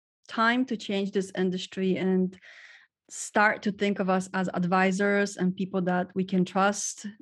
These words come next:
So the secret here is actually not to sell. And the final fifth secret, my juiciest one, is also part of the reverse psychology,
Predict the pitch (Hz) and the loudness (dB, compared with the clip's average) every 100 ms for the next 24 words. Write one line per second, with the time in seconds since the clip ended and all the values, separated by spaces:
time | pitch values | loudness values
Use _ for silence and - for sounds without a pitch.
0 | _ - 233 214 208 247 226 220 202 208 | _ -6 -2 0 0 0 0 0 -2 0
1 | 190 - 180 185 180 - 165 - - 185 | 0 0 0 0 -2 -2 -4 -4 -2 -2
2 | 175 - - 180 175 170 - 180 - - | -2 -6 0 4 4 2 -4 -10 -8 -8
3 | - 175 - _ _ 226 220 196 190 - | -8 -12 -18 _ _ 0 2 2 -2 -14
4 | - 240 262 269 262 254 - - 247 262 | 0 4 4 4 2 0 -4 2 4 2
5 | 262 - - - - - 240 226 202 196 | -2 -20 -20 -18 -8 -2 0 2 4 4
6 | 190 190 - _ - 190 190 196 226 226 | 2 -2 -12 _ -2 -2 2 4 4 4
7 | 220 214 202 202 190 185 190 190 _ _ | 0 0 0 4 4 2 0 -4 _ _
8 | _ _ _ _ _ - 208 202 196 190 | _ _ _ _ _ 0 2 2 0 -4
9 | _ _ 208 233 247 - 240 226 220 208 | _ _ 0 0 -2 -2 -2 -2 0 0
10 | 208 196 202 190 196 202 - 226 220 196 | 0 0 0 0 0 -2 -2 -4 -2 0
11 | 190 190 185 190 185 196 | 0 -2 -2 -2 -2 -4